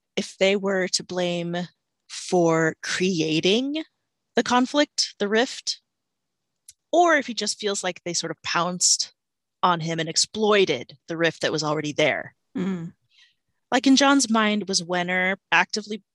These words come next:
Speaker 1: planting seeds of discord? Or was it more like,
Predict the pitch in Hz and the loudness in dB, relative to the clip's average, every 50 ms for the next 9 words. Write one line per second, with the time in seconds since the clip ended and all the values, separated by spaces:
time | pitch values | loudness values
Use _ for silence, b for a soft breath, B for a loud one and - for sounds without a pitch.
0 | _ _ - 196 208 196 190 - 202 196 190 - - 190 185 185 185 202 220 220 | _ _ -2 -2 -2 -2 -2 -4 -6 -4 -2 -4 -4 -4 -6 -8 -8 -8 -8 -10
1 | 202 208 220 214 214 - - 180 170 170 170 165 - - - - _ _ _ _ | -10 -10 -12 -10 -10 -4 -2 -2 -2 -2 -6 -10 -12 -12 -14 -14 _ _ _ _
2 | _ _ _ _ _ _ _ _ _ _ - 190 - - - - 220 226 240 254 | _ _ _ _ _ _ _ _ _ _ 2 2 2 2 2 2 2 4 4 2
3 | 277 277 302 _ _ _ _ - - 262 294 285 311 302 294 240 226 233 240 240 | 2 0 -6 _ _ _ _ -4 -2 0 2 2 2 2 2 0 0 0 0 0
4 | 247 240 240 240 220 - - | 2 2 0 0 -2 -6 -20